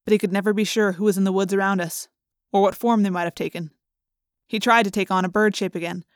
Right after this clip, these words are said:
reforming the peregrine falcon. The D N A had not been affected by the injuries Cassie had caused to the earlier morph, of course. The falcon was fine.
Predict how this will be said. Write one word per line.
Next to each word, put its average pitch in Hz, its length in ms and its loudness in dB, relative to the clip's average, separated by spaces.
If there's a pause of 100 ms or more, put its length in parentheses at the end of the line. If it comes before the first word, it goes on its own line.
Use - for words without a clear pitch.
(160)
reforming 202 440 0
the 170 80 -6
peregrine 185 440 -2
falcon. 190 400 0 (640)
The 185 80 -4
D 185 160 2
N 180 80 -2
A 180 160 2
had 190 160 -6
not 170 180 -6
been 170 80 -8
affected 185 420 -4
by 175 140 -4
the 170 140 -6
injuries 185 380 -2
Cassie 185 360 -4
had 185 140 -6
caused 180 380 -2
to 185 60 -8
the 175 120 -4
earlier 190 280 -2
morph, 165 280 -10
of - 100 -20
course. 180 380 -6 (500)
The - 80 -14
falcon 180 420 0
was 180 140 -6
fine. 196 320 0